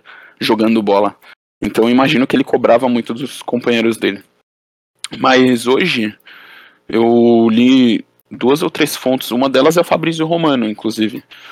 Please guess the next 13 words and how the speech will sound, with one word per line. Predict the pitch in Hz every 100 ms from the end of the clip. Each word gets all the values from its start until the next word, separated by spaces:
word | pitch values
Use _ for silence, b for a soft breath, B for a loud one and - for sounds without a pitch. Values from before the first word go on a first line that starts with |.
| B B
A | -
outra | 110 131 127
era | 127
o | -
Chris | - 113
Whitley, | 107 127 - 127
eu | 117 110
acho, | 131 147 - 151 - _ _ _ 117
né, | 110
que | -
é |
um | 110
jornal, | 98 107 110 110